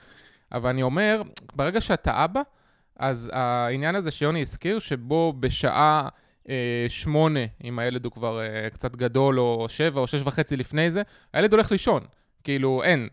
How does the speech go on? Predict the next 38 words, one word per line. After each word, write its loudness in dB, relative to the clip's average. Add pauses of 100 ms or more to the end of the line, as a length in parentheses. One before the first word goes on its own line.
זה, -4
זה 0
כאילו, 2
זה 2
חקוק, 0
אתה 2
לא 4
יכול 4
לעשות -2
שום 0
דבר 0
כדי -4
לשנות -6
את -6
זה, -4
זה -2
אומר 0
שחצי -2
שעה 2
לפני -2
זה -2
הוא 2
עושה -2
אמבטיה, 0
חצי -4
שעה -2
לפני -6
זה -4
הוא 4
אוכל -2
וכולי. -4 (480)
כשאתה... 4
אה, -4 (520)
כשאין 0
לך 2
ילדים, 0 (680)
אז -2
אולי, 4